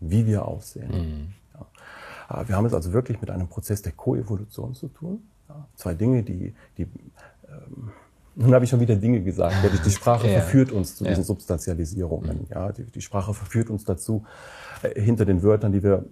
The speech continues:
Speaker 1: verwenden, immer, immer eine Substanz,
Speaker 2: Mhm.
Speaker 1: eine
Speaker 2: Mhm.
Speaker 1: Entität, äh, zu wähnen. Aber das,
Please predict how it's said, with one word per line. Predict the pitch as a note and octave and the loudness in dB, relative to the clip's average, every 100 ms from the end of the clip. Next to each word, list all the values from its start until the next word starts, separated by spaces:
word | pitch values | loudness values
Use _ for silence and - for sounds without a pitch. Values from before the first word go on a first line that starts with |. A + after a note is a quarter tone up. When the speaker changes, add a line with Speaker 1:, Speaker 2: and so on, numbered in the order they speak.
| - | -18
Speaker 1:
verwenden, | - F#2 G2 F#2+ F#2+ | -6 -2 0 0 0
immer, | F#2 F#2+ E2+ | -2 -2 -4
immer | F#2 F2+ | -4 -4
eine | F2+ | -4
Substanz, | E2+ G#2+ - F2+ F2+ D2+ | -6 -8 -6 -4 -4 -6
Speaker 2:
Mhm. | D#2 | -6
Speaker 1:
eine | F#2 | -6
Speaker 2:
Mhm. | |
Speaker 1:
Entität, | D#2+ G2+ - F2+ - _ _ - | -6 -8 -6 -8 -8 _ _ -10
äh, | F#2 E2+ A2+ | -8 -8 -12
zu | - F#2+ | -14 -6
wähnen. | E2 E2 D#2 - - - | -6 -6 -8 -12 -20 -10
Aber | D#2+ | -4
das, | F2+ E2+ | -4 -4